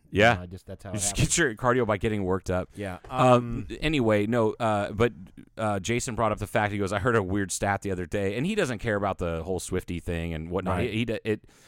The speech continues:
Speaker 1: he said, it bring, if anything, it brings more viewership to the N F L.
Speaker 2: And they're gonna be playing in what I call
Speaker 1: And
Speaker 2: Swiftie Stadium now because that's where I saw Taylor
Speaker 1: Right,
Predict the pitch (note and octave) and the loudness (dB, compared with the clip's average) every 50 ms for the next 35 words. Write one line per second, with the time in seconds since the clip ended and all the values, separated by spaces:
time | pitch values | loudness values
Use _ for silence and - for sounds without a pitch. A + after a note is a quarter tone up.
0 | - - A#2+ C3 B2+ C#3 C3 B2+ A#2 B2 A#2+ - A2+ F#2+ C3+ B2 E2+ A#2 - D#3 | -8 -4 -2 -2 0 0 0 0 0 -4 -6 -4 -4 -2 -2 -2 -2 -4 -2 -2
1 | D3 F3 - C#3 A2+ G#2 F#2+ F2 G#2+ G#2+ G2+ F#2 E2 F#2 G2 G2 F#2 E2 E2+ F#2 | -4 -4 -4 -4 -4 -4 -4 -2 -2 -2 -2 -2 -4 -2 0 0 0 0 0 0
2 | F2+ F2+ - - G2 F2 E2 - - F2 F2+ F2 E2 E2 - - D#2+ D#2+ A2+ F3 | -2 -2 -2 -2 -4 -4 -4 -6 -6 -4 -4 -4 -4 -4 -4 -2 0 0 0 0
3 | E3+ E3 D3+ - D#3+ F3 F#3+ G3 D#3 C3 A#2+ B2 C3 D3 - - C3 A2 G2+ F#2+ | 0 -2 0 0 0 0 0 0 0 0 2 2 2 2 2 2 2 4 4 2
4 | F#2 F#2 D#3 D3 - B2+ A2 - D3 C#3+ D#3+ C#3 G#2 F#2 F#2 F2+ F2 F2+ E2+ F2 | 2 2 2 0 0 -2 -4 -2 -2 0 0 0 -2 -2 -2 -2 -4 -4 -6 -6
5 | G2 - G#2 F#2 G#2+ G2+ - A#2+ A2+ A#2 - - C3 A2+ - - - C3 A2 A2+ | -6 -4 -4 -2 -2 -2 -2 -2 0 0 0 0 0 0 0 0 0 0 0 0
6 | G#2+ G#2+ C#3 D3 B2+ | 4 6 8 8 8